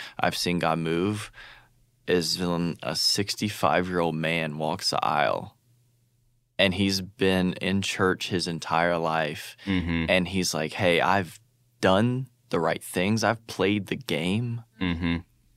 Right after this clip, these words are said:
Speaker 1: But I was missing the main thing the entire time, and I'm here to give my life to Jesus."
Speaker 2: Mm-hmm.
Speaker 1: You know?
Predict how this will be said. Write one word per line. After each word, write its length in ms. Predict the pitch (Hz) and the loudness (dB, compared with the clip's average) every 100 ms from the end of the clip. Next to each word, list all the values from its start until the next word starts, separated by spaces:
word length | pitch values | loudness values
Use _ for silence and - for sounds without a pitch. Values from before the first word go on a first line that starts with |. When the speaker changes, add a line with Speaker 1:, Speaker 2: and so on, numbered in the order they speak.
| _ _ - | _ _ -2
Speaker 1:
But 140 | 104 | 2
I 160 | 104 104 | 4 2
was 180 | 101 92 | 2 0
missing 720 | 90 95 107 - 107 104 90 | 2 2 0 0 0 2 0
the 80 | |
main 500 | 87 82 85 85 85 | -2 -2 -2 -2 -4
thing 320 | 82 80 85 80 | -4 -4 -2 -2
the 140 | 85 | -4
entire 500 | 82 - - 76 80 | -6 -8 -6 -4 -4
time, 340 | - 82 78 | -4 -4 -4
and 120 | 71 80 | -4 -2
I'm 240 | 90 87 | -2 -2
here 320 | - 90 85 | -4 -2 -2
to 140 | 73 - | -4 -6
give 240 | 90 78 | -2 -2
my 140 | 82 78 | -4 -6
life 260 | 64 - | -8 -10
to 80 | - | -10
Jesus." 640 | - - - - - - - | -8 -8 -8 -10 -8 -8 -4
Speaker 2:
Mm-hmm. 380 | 87 82 80 76 - _ _ _ _ | -2 -2 -4 -8 -10 _ _ _ _
Speaker 1:
You 140 | 92 87 | -4 -2
know? 320 | 82 90 | 0 -2